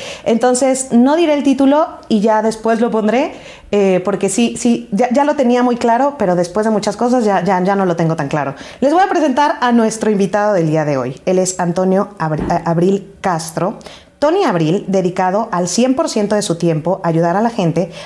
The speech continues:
para que pueda tener mejores relaciones de pareja y personales desde la conciencia, amor propio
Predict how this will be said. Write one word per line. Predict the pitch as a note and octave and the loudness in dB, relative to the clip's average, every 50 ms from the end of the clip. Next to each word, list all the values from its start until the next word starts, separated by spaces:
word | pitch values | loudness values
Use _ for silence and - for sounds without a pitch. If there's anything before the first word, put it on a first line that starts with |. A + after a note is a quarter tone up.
| - - | -10 -6
para | - C#4 D#4+ D#4 | -2 -2 0 0
que | D#4+ A#3 | 0 0
pueda | C4 A#3+ A#3+ A#3+ | 0 0 0 0
tener | A#3+ G#3+ G3+ F#3+ G3 | 0 0 0 0 0
mejores | F#3+ F#3+ F3+ - G3 G3+ F#3+ | 0 0 0 0 -2 0 0
relaciones | G3+ G#3 G3+ F#3+ - F#3+ F3+ F#3 F3 | 0 0 0 0 0 0 0 0 0
de | G3+ G3 | -2 -2
pareja | A3 G#3 G3 F3+ - F3+ F3+ - - | -2 -2 -2 -2 -2 -2 -4 -2 -2
y | F3 E3+ | -2 -2
personales | E3+ D#3+ D#3 - E3 E3 E3 E3 D#3+ E3+ F3 - - | 0 -2 -2 -2 -2 0 0 0 0 -2 -4 -4 -4
desde | F3+ F#3+ B3+ C4+ C#4 C4 A#3 A#3+ C#4+ | -2 0 0 0 2 0 0 2 2
la | C#4+ C#4 B3+ - | 2 0 0 0
conciencia, | A3 F#3+ F3 - F3+ F3 E3 D3+ D#3+ E3 F3 G3 A3+ A#3 - - - - - - - - - - - - - - - - _ _ _ _ _ _ _ _ _ _ _ _ _ - | -2 -2 -2 0 0 0 0 0 0 0 -2 0 -2 -4 -4 -6 -8 -10 -12 -12 -10 -10 -10 -10 -12 -14 -14 -16 -20 -20 _ _ _ _ _ _ _ _ _ _ _ _ _ -4
amor | - F3+ E3+ E3 E3 E3 | -2 0 2 0 0 0
propio | D#3+ D#3 D#3 D#3 F#3+ G3+ B3 | -2 -4 -2 0 0 0 0